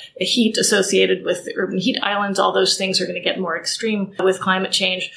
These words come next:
So as we are tasked with managing our resource, our partnership with the Natural Areas Conservancy and with the Forest Service, it was particularly strengthened in the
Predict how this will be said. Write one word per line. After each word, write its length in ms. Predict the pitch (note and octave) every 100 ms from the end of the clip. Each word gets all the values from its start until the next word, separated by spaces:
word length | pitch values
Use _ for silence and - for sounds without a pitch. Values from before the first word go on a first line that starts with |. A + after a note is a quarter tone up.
| - -
So 140 | A#3
as 220 | A3 A3
we 320 | A#3 D4 D4+ -
are 400 | A3+ A3 G#3+ - -
tasked 540 | - G#3+ G#3 - -
with 320 | G3+ F#3+ -
managing 460 | G#3+ G#3+ A3 G#3+ G3
our 360 | G3 F#3+ F#3+ G3
resource, 580 | G#3+ - G3 F#3 - - - - -
our 280 | - A3 A3
partnership 540 | B3+ A#3 A3+ G#3+ G3+
with 380 | G3 G3+ G3 G3
the 360 | G3+ F3+ F3+ -
Natural 320 | G3+ G3 -
Areas 240 | A3 C4+ C4
Conservancy 640 | B3 A3 A3 G#3 G3 G#3
and 120 | F#3+ F#3
with 160 | F3+
the 180 | F#3 F3+ - -
Forest 320 | C#4+ D4 -
Service, 520 | A3 G3 G3+ F#3 - -
it 220 | G3+ -
was 180 | G3+ -
particularly 580 | G#3 G#3+ D#4 D#4 A#3+ A3+
strengthened 640 | - G#3 G3 G3 G#3 G3
in 160 | F#3+ F#3+
the 260 | F#3 F#3